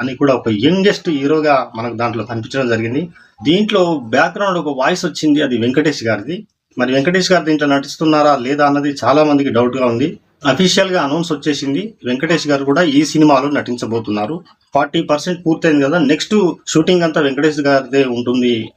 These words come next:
అన్నది సమాచారం. అలాగే దీంట్లో మెయిన్ ముఖ్యంగా వచ్చేసి మ్యూజిక్.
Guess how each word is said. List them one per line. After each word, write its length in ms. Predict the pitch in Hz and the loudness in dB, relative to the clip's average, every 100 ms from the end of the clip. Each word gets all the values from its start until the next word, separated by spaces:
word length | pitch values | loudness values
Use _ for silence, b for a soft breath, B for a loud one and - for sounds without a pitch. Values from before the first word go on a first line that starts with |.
| - | -6
అన్నది 260 | 123 139 143 | -2 2 2
సమాచారం. 580 | 110 120 120 110 160 185 | 2 2 2 0 -2 -2
అలాగే 440 | 143 185 139 170 - - | 0 0 -2 -4 -6 0
దీంట్లో 300 | 165 175 175 | 2 2 2
మెయిన్ 340 | 151 170 196 185 170 156 143 | 2 0 0 0 0 0 -2
ముఖ్యంగా 340 | 139 139 180 170 | -4 -2 0 0
వచ్చేసి 360 | 151 151 143 | 0 -4 -2
మ్యూజిక్. 460 | 147 131 170 156 | 2 2 0 -4